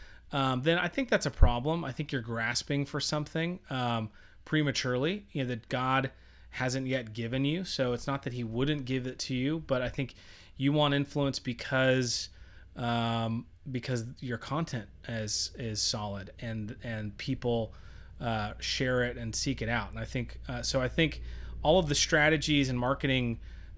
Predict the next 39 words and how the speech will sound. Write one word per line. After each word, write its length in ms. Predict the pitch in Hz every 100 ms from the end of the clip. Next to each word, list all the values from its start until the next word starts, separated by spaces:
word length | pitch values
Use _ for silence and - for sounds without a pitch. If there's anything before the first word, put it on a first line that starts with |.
| -
tips 380 | - 143 131 -
and 120 | 117
tricks 360 | - 131 123 -
that 120 | -
people 300 | 131 120 123
are 80 | 120
using, 560 | 120 120 123 120 117 - - - -
um, 280 | 135 120 110
to, 260 | - 127 120
to 280 | - 120 110
grow 340 | 123 123 135
their 180 | 131 120
audience, 400 | 120 127 135 -
I 120 | 151
think 200 | - 285
that's 160 | 160 135
a 60 |
problem. 560 | - 117 110 113 151 185 -
Uh, 200 | 135 135 - 160 190
you 160 | 170
know, 60 | 139
does 160 | 143
it 80 | 156
mean 180 | 156 165
that, 200 | 147 127 - - - - -
that 180 | 139 131
you 140 | 139
shouldn't 480 | - - 175 156 143 - -
talk 260 | 143 147
about 300 | 160 147 131
things 300 | 147 139 120
that 140 | 120 110
are 200 | 101 95
controversial 840 | 113 104 104 127 147 156 143 135
because 300 | 123 120 107
you 80 | 113
don't 180 | 113 110
wanna, 240 | 113 107
tr-, 240 | 101 -